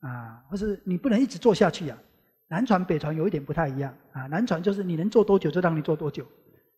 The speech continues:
哈，<laughs> 北传不是啊，你不能，你不能执着这个定啊，你要起来啊，啊，时间到你就是要惊醒，要跑香，要干嘛啊？你不能一直坐那里啊，就算你有定，你也不能一直坐。<laughs> 他，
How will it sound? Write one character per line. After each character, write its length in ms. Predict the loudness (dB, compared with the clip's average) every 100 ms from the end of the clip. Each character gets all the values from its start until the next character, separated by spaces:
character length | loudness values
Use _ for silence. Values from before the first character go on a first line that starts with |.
| _
哈， 320 | -14 -10 -10 _ _ -12
<laughs> 280 | -4 6
北 140 | 8 8
传 260 | 2 -2
不 100 | -2
是 200 | -2 -2
啊， 100 | -4 -6 -20 -12 -2
你 80 | -2
不 180 | 4 6
能， 120 | 6 2 -20 0 0
你 60 |
不 120 | 4
能 80 | 4 4
执 160 | 0 4
着 200 | 4 6
这 100 | 4
个 60 |
定 240 | 4 2 2
啊， 80 |
你 80 | 2
要 100 | 2
起 200 | 2 -2
来 140 | -2 -8
啊， 120 | -10 _ _ -10
啊， 160 | -8 -8
时 120 | -2
间 160 | 0 4
到 240 | 6 6
你 80 | 2
就 100 | 0
是 120 | 0
要 100 | -2
惊 240 | 0 -2 -2
醒， 240 | -2 -2
要 80 | -2
跑 200 | -2 -4
香， 200 | -2 0
要 100 | 0
干 140 | 0
嘛 160 | -2 -12 -20 _ -8
啊？ 260 | -4 -2
你 80 | -2
不 100 | 2
能 100 | 4
一 40 | 4
直 100 | 4
坐 160 | 4
那 140 | 6 2
里 80 | -2 -12 -8
啊， 80 | -2
就 120 | 0
算 160 | 2 6
你 80 | 6
有 120 | 4
定， 240 | 2 2
你 100 | 4
也 80 | 4
不 100 | 2
能 100 | 0
一 20 |
直 120 | -2
坐。 160 | -6 -6 -8
<laughs> 40 | _ _ -16 -6 -6 -8 _ -20 -8
他， 380 | -6 -6 -10 -12